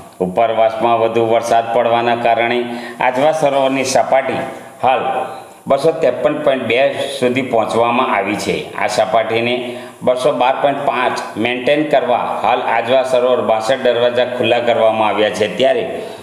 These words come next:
એકસો પચાસ વિધાનસભા ધારાસભ્ય દેવકિશોર સ્વામીએ ઢાઢર નદીની જળસપાટી ચકાસણી કરી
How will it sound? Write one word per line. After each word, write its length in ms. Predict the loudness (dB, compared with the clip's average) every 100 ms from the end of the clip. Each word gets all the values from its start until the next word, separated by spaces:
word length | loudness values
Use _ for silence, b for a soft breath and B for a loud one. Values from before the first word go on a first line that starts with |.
| -6
એકસો 260 | -4 0 0
પચાસ 460 | 0 2 2 2
વિધાનસભા 680 | 0 2 2 0 0 2 2
ધારાસભ્ય 680 | 2 2 2 2 0 0 0
દેવકિશોર 640 | 2 0 0 -2 0 -2
સ્વામીએ 580 | 0 0 2 0 0 -4 B B B -2
ઢાઢર 360 | 0 2 0
નદીની 460 | 2 0 0 2 2
જળસપાટી 720 | 2 0 0 0 2 0 -2
ચકાસણી 640 | -2 -2 0 0 0 0
કરી 260 | 2 0 0